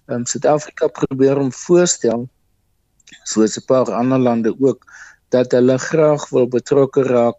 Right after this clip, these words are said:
by die, in vredesproses en onderhandelingsproses, miskien die rol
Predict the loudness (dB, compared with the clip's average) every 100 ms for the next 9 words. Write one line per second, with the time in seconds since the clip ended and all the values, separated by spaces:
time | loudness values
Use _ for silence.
0 | -4 0 2 0 2 2 2 -2 _ -20
1 | -20 _ -2 -2 -2 0 2 2 0 -2
2 | -6 0 2 2 -2 -4 -2 -2 -2 0
3 | -2 -2 -4 -10 -8 -2 0 0 -2 -6
4 | -8 -6 -2 -2 2 0